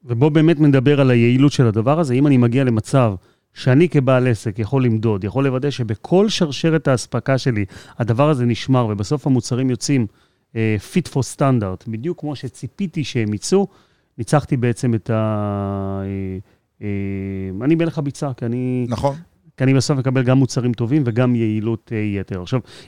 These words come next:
Speaker 1: אם ניקח רגע את העולם הטכנולוגי, אז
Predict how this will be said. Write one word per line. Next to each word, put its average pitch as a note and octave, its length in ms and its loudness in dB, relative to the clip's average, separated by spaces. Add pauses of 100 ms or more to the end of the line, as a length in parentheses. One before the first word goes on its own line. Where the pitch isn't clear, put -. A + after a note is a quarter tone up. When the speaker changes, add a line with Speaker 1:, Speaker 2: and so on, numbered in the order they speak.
Speaker 1:
אם D3 120 4
ניקח G3+ 260 2
רגע E3+ 140 2
את C#3+ 80 0
העולם C#3+ 320 2
הטכנולוגי, A#2 680 -2 (460)
אז A2 240 -4